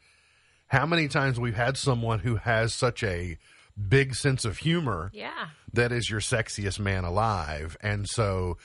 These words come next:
Speaker 1: kudos to The Late Show with Stephen Colbert and to Paul Rudd, because they did a skit last night that, where, uh,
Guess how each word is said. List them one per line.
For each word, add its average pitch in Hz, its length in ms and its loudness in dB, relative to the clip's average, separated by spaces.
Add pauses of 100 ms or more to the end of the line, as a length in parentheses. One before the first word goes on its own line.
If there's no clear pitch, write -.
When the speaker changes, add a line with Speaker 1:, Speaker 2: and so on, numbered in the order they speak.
(380)
Speaker 1:
kudos 185 680 4
to 120 540 2
The 117 100 0
Late 131 220 2
Show 120 280 2
with 110 120 0
Stephen 113 320 -2
Colbert 92 760 -2 (500)
and 127 520 2
to 120 140 0
Paul 104 320 2
Rudd, 87 520 -2 (120)
because 110 440 0
they 110 160 -2
did 135 180 2
a 107 40 -2
skit 113 500 -2 (440)
last 87 320 0
night 73 300 -8 (760)
that, 101 400 0 (1120)
where, 104 640 0 (200)
uh, 87 320 -2